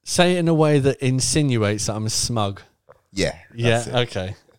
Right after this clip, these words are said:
Speaker 1: Um, Berlin suspends AstraZeneca vaccinations for anyone under sixty as the German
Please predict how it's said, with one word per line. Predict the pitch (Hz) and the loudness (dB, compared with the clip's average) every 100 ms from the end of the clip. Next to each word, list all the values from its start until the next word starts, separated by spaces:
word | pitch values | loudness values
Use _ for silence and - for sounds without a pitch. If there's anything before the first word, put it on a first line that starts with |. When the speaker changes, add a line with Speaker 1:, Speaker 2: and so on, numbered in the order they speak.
| - _ _ _ _ - | -20 _ _ _ _ -4
Speaker 1:
Um, | 123 127 131 117 | 2 2 0 -4
Berlin | - 165 175 175 160 120 | 4 6 6 4 2 0
suspends | - - - 135 131 - | -2 -4 0 0 0 -2
AstraZeneca | 139 139 - 123 135 127 117 123 | -4 -4 -4 -4 -2 -4 -4 -2
vaccinations | 131 - - 123 123 117 110 101 | -2 -4 -6 -2 -2 -4 -6 -6
for | - 113 110 - | -6 -4 -2 -2
anyone | 143 139 131 135 | -4 -2 -2 -4
under | 127 127 | -6 -4
sixty | 120 - 185 - - 92 87 _ _ _ _ _ _ | -4 -6 -6 -8 -8 -10 -12 _ _ _ _ _ _
as | 120 117 | -4 -2
the | 123 | 0
German | 139 143 143 139 135 131 | 4 6 6 4 2 -2